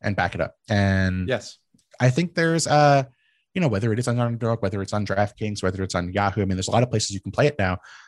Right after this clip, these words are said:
Speaker 1: um, but a lot of opportunities. And I feel like we've, we've sort of hinted at it a little bit throughout the show. You mentioned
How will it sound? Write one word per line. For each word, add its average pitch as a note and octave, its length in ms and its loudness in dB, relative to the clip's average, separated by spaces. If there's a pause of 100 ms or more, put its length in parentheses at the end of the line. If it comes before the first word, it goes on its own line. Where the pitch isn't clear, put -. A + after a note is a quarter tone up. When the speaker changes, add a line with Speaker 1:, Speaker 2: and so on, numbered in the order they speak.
(100)
Speaker 1:
um, F#2 520 0 (100)
but A2 200 2
a A#2 60 2
lot B2+ 140 6
of D3+ 60 6
opportunities. E3 680 2
And F#2+ 640 0 (220)
I C#3 920 4 (160)
feel C3 340 2
like A2+ 420 4 (580)
we've, D3 260 -2
we've D#3 160 -2
sort A#3 160 0
of G#3+ 120 -6
hinted D3 420 0
at G2 180 4
it - 180 -4 (340)
a G#2+ 80 0
little G#2+ 220 0
bit G2+ 220 -2
throughout G#2 240 0
the G#2 80 -4
show. G2 400 0
You F#2+ 200 -8 (120)
mentioned G#2+ 500 0